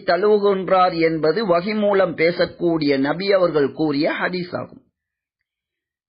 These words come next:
சஹீஹ் முஸ்லிமிலே முப்பத்தி மூன்றாவது பாடத்தின் கீழ்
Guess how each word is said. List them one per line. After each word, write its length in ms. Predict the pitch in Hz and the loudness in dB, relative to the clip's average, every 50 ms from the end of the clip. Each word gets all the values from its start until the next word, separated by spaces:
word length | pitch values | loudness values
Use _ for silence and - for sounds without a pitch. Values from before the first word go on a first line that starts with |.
| _ _ | _ _
சஹீஹ் 260 | - 220 262 277 240 214 | -2 0 0 2 2 0
முஸ்லிமிலே 500 | 214 208 - 254 240 240 240 233 240 247 254 | -2 -2 -2 -2 0 0 2 2 2 2 2
முப்பத்தி 460 | 220 196 - - 220 220 - - 220 196 | 0 -2 -2 -2 -2 -2 -2 -4 -4 -2
மூன்றாவது 640 | 185 190 214 226 220 214 220 220 208 214 208 196 190 - | 0 0 0 0 2 2 2 4 4 2 2 0 0 -2
பாடத்தின் 680 | - 165 165 175 190 196 190 196 - - 190 175 170 151 | 0 0 0 2 2 0 0 -2 -2 -2 -2 -2 -2 -4
கீழ் 320 | 135 - 170 190 202 233 | -4 -4 0 0 0 0